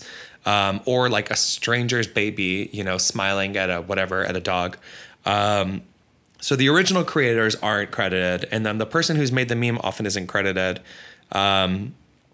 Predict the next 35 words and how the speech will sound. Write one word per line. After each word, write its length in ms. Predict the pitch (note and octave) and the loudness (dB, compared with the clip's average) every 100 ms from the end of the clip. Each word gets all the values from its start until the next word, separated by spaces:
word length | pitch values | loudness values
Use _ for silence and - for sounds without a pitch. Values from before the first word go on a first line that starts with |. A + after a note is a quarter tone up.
| _ _ _ _ - | _ _ _ _ -4
it's 220 | C#3+ - | 0 2
a 60 | D#3 | 2
weird 340 | C3+ E3 D3+ | 2 2 4
world. 300 | D3 A2+ G2 | 2 2 2
I 100 | A2+ | 0
don't 280 | B2 B2+ B2 | 0 0 2
know 200 | A2+ A2+ | 2 2
the 100 | G#2+ | 0
speci-, 340 | - - A2 - | -2 -2 -4 0
I 140 | B2+ | 2
don't 180 | B2+ C3+ | 2 0
necessarily 540 | B2 A#2+ B2 A#2 A2+ G2 | 0 0 2 2 0 0
know 280 | G2 G2 | 0 0
even 180 | G2+ F#2+ | -2 -4
how 220 | F#2 F#2+ | -6 -4
I 60 | F#2 | -4
feel 240 | - G2 F2+ | -4 -6 -4
about 200 | E2+ D#2+ | -6 -6
it 100 | - | -6
yet. 220 | E2 - - | -6 -6 -6
I 60 | |
mean, 180 | A2+ A#2 | -4 -2
when 140 | A#2 | 0
I 80 | A#2+ | 2
was 140 | C#3 C#3 | 2 0
at 160 | - | 0
BuzzFeed, 560 | G#2+ G#2 - G#2 F#2+ G2 - - _ _ _ _ _ _ _ _ _ _ _ - | -2 -2 -2 -2 -2 -6 -14 -20 _ _ _ _ _ _ _ _ _ _ _ -2
I 640 | A#2 G#2+ G#2 G#2+ G#2+ A2 - _ _ _ A2+ | 2 4 4 2 2 -2 -6 _ _ _ -2
remember 720 | A2+ C3 G3 E3 A#2+ A2+ A2+ | 2 4 4 4 4 4 2
conversations 880 | - B2+ B2 A#2+ C#3+ C3+ A2+ G#2 G#2 | 0 -2 0 2 2 2 0 -2 -4
to 100 | - | -4
the 100 | G#2+ | -2
effect 360 | G2+ A2 G#2 A#2 | -2 0 -2 -2
of, 100 | G2+ | -2
like, 280 | F#2+ F#2 | -2 -4